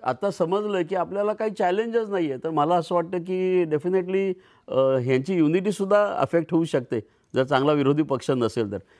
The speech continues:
त्याच्यामुळे विरोधी पक्ष असणं अत्यंत आवश्यक आहे. म्हणजे ते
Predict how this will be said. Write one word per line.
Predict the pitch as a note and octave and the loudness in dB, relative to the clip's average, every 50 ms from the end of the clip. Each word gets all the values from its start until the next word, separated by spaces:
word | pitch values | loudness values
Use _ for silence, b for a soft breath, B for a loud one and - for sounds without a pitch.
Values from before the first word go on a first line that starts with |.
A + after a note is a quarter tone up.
| b b b | b b b
त्याच्यामुळे | A#2 A#2 E3 E3+ F#3 G3+ G3+ F3+ | -4 0 0 2 2 2 2 2
विरोधी | D3 C3+ D3 E3 F3 G3 | 4 2 2 2 2 0
पक्ष | G#3 - D#3 C3 - - | 0 0 -2 -2 -2 -2
असणं | F3+ F3+ E3+ C#3 B2+ - - D3+ E3 | 0 2 2 2 2 0 0 -2 0
अत्यंत | D3+ B2+ - - - D3 D#3 D#3+ | 0 0 0 0 -2 0 0 2
आवश्यक | - A#2+ A#2 B2+ B2+ - C3+ A#2 | 2 2 2 0 0 -2 -4 -4
आहे. | A2+ B2+ | -4 -4
म्हणजे | B2 B2+ C3 B2+ | -4 -2 -4 -2
ते | C3+ C3+ C3+ C3+ C3 | -2 0 0 0 0